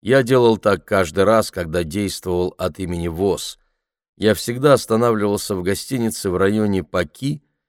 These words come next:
где воз давала мне скидку. Это на краю квартала красных фонарей.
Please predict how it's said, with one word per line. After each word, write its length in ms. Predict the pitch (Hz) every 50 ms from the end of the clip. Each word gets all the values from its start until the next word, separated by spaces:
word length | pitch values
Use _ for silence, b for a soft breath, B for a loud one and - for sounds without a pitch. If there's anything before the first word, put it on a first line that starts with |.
| _ _ _ _
где 240 | - 87 85 90 98
воз 360 | 87 80 92 131 151 131 98 92
давала 420 | 95 101 101 110 123 123 117 110
мне 180 | 104 107 107 107
скидку. 680 | - - - - - 90 76 - _ - 55 - _ _ _ _ _ _ _ _ _ _ _ _ _ _ _ _ _ _
Это 220 | - 135 139 - 123
на 140 | 120 123 113
краю 380 | - 110 113 113 113 120 113
квартала 580 | 104 - 101 104 98 92 - - 110 104 104 98
красных 560 | - - 104 107 98 - - 101 104 101 -
фонарей. 640 | - - 107 110 117 120 113 92 78 60 - _